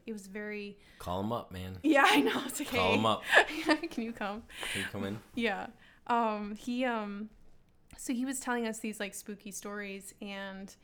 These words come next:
Speaker 1: I guess I had said something like, or I, this time I'm, like, had, as much as I can, put, like, some kind of, like, shield over me to, like, spiritual things.
Speaker 2: Sure.
Speaker 1: 'Cause it's, like, that,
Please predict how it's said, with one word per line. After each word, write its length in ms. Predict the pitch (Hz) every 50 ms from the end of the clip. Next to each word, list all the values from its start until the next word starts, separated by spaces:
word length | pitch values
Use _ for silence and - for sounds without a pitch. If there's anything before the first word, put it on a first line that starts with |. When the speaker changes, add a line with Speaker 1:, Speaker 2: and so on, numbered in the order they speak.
| _ - - _ _ _ _ _ _ -
Speaker 1:
I 100 | 233 240
guess 400 | 247 269 320 339 330 - - - - - _ _ _ - -
I 100 | 233 240
had 200 | 233 240 240 233
said 260 | 240 - 247 220 214
something 440 | 214 - 226 220 214 - 208 202 196
like, 340 | 190 190 190 190 180 - - _ _ _ _ _ _ _ - _ _ - - -
or 180 | 240 226 -
I, 260 | - 214 226 214 220 214 - - - - _ - -
this 240 | 220 214 226 226 -
time 260 | - - 214 208 202
I'm, 160 | 202 208 208
like, 220 | 208 208 208 202
had, 220 | - 202 208 233 208 202 - - _ - - - - - -
as 100 | 233 -
much 200 | 247 262 269 320
as 80 | 285
I 100 | 294 254
can, 340 | 240 - - 254 233 226 220
put, 220 | 226 - - 233 202
like, 180 | 202 196 190
some 260 | - - - 226 220
kind 200 | 214 - - 226
of, 100 | 214 208
like, 200 | 196 190 - -
shield 800 | - - - - - - - 214 208 220 233 233 233 240 247 226
over 260 | 226 233 233 233 233
me 160 | 233 233 233
to, 140 | 233 233 254 233
like, 160 | 220 214 -
spiritual 540 | - - - 233 233 226 226 - 247 226 226
things. 400 | - - 226 220 220 226 226 226
Speaker 2:
Sure. 240 | 233 - 107 92 - - - - - - - -
Speaker 1:
'Cause 160 | - 277 262
it's, 280 | 226 247 254 254 - -
like, 340 | 254 247 240 240 - - _ _ _ _ _ _ _ _ -
that, 240 | 226 254 269 262